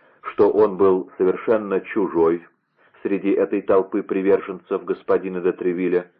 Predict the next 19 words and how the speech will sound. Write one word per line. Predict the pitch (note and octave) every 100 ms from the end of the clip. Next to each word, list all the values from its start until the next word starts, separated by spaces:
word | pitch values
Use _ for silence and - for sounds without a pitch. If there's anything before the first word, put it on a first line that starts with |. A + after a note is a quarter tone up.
| _ _ _ _
и | -
его | G#2+ A#2+ E3
впервые | - - C#3 G#2+ G#2 G2+ G#2
видели | A#2 A#2 B2 B2
здесь, | A2+ C3 B2+ _ _ _ _ _ _ _ _
к | -
нему | F#2+ F2+ F#2+
подошли | B2+ D3 D#3 D#3
узнать | E3 E3+ B2+ C#3 C#3
о | B2+
цели | - - C3
его | C3+ C3 C3+
прихода. | C#3+ C#3+ G#2 F#2 E2 - _ _ _ _ _ _ _ _
Д'Артаньян | F#2 B2 - B2+ C3+ B2+ B2+ _ _ _ _ -
скромно | - A#2+ A#2 A2+
назвал | G#2+ G#2 G2+ F#2+
своё | G#2+ F#2 F2+
имя — | - F3+ G3+ G#3 _ _ _
и, | -